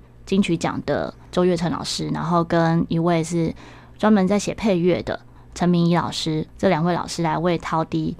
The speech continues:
编写适合的曲子。所以这场演奏会呢，会比较有故事性，就是所有的乐曲呢，会有个故事来包装，当然这些故事呢，又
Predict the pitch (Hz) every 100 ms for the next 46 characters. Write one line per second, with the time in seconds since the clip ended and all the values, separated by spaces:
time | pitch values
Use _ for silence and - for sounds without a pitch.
0 | - - 175 190 - 127 - 202 175 -
1 | 110 - - - - - - - 202 220
2 | 240 156 156 - - 165 175 196 202 165
3 | 180 190 156 180 175 170 - - - -
4 | 113 - - 202 160 180 156 - 135 90
5 | - - - - - 185 180 165 175 180
6 | 175 160 156 151 - - - 240 - -
7 | - 147 180 156 - 165 147 143 135 175
8 | 156 - 156 - - - 143 123 139 180
9 | 185 185 190 196 175 180 165 156 180 165